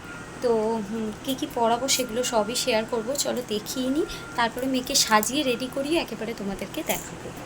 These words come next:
আর হ্যাঁ, সারাদিন কী করি সেই ব্লগটাও তোমাদের সাথে শেয়ার করবো। আর তাছাড়া এখানে পতাকা উঠবে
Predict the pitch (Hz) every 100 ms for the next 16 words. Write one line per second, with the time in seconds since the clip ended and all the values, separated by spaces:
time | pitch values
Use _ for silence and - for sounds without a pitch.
0 | - - - - 269 294 - 240 220 196
1 | 185 - - - - 226 269 302 330 -
2 | - 302 320 - 262 254 247 330 480 -
3 | 240 226 254 240 - - 208 202 - -
4 | 269 302 - - 214 214 226 - 226 247
5 | - 214 214 233 233 240 226 202 202 214
6 | 226 233 240 - 202 226 233 247 208 -